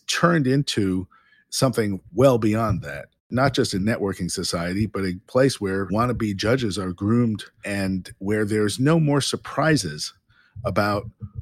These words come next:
what the ideological stance is of these justices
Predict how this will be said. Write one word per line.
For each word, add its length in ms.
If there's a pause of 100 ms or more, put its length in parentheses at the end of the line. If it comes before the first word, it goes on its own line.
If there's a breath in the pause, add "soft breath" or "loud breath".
(160)
what 200
the 300 (440)
ideological 680
stance 460
is 260
of 200
these 260
justices 800